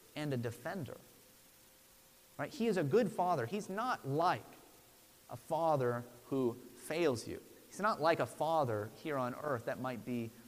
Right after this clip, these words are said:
uh, abusive or negligent or distant. That's not what God the Father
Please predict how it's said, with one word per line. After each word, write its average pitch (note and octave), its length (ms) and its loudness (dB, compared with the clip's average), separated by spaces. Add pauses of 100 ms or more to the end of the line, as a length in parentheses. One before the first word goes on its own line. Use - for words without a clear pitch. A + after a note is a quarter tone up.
uh, C3 120 -8
abusive A2+ 800 0 (100)
or A#2 300 -2
negligent A#2 720 -2 (280)
or B2+ 180 -2
distant. A2 640 -4 (600)
That's A#3 160 -6
not C4 180 2
what F3 200 4
God D#3+ 280 2
the C3 60 0
Father C3+ 600 2